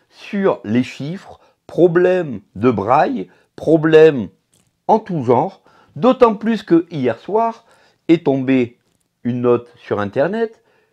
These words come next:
et dit que Apple va ralentir les mises à jour I O S. Il n'est pas trop tôt d'ailleurs, dites-moi en commentaire ce que vous en pensez, puisque là, Apple dit qu'ils vont travailler plus sérieusement sur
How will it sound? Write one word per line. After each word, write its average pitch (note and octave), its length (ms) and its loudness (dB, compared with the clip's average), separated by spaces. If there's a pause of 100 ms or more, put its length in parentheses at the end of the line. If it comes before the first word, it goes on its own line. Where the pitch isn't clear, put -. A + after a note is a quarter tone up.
(260)
et D#3+ 160 6
dit C3+ 480 -8
que D3+ 380 -2
Apple A2 440 -2 (200)
va D3 160 4
ralentir F3+ 680 -2 (300)
les D3 160 2
mises F#3+ 240 -2
à D#3+ 80 4
jour D3+ 280 -4
I F#2+ 140 -4
O F#2+ 120 -4
S. F3 200 -6
Il G2+ 40 -10
n'est F#2 40 -10
pas F2+ 160 -6
trop - 160 -8
tôt D3 160 -4
d'ailleurs, D3+ 320 -2
dites-moi G#2 280 -8
en - 20 -12
commentaire G2 360 -4
ce - 60 -20
que F#2+ 80 -8
vous F#2 80 -2
en F2+ 60 -4
pensez, F3 400 -2 (320)
puisque G#2+ 240 -4
là, A#2 400 4 (400)
Apple B2+ 420 -2 (260)
dit D3 300 -12
qu'ils D3+ 180 -18
vont A#2+ 160 -4
travailler A2 720 -4 (140)
plus G#3+ 160 -6
sérieusement D3+ 640 -4
sur - 240 -6